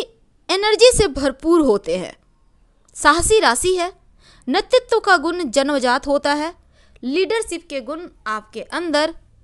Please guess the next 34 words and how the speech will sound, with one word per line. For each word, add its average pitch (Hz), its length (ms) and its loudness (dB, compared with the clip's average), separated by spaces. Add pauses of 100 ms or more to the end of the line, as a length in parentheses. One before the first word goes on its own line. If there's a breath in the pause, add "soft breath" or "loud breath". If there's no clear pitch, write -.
(340)
होता 185 260 -6
है। 151 200 -16 (720 soft breath)
जहाँ 311 340 2
भी 466 120 4
रहते 349 280 0
हैं 311 100 0
ना, 392 160 -4 (480)
सबसे - 360 -6
आगे। 175 480 -8 (1160)
किसी 427 200 4
भी, 415 420 0 (600)
कहते 320 220 -4
हैं 494 100 -4
ना, 392 100 -6
कोई, 330 320 -2
कोई 339 360 -10
भी 370 100 -4
किसी 339 260 -10
तरह 320 200 -6
का 311 140 -6
कोई 311 220 -8
काम 302 360 -6
है 302 200 -8 (140)
तो 294 100 -8
लीडरशिप 311 520 -12 (480)
आगे 277 220 -6
आगे 285 420 -6
बढ़ेंगे, 269 460 -8 (480 soft breath)
बाकी 285 320 -6
दुनिया 302 240 -8
इनके 285 200 -10
पीछे 262 260 -10
चलती 175 360 -8
है, 151 220 -12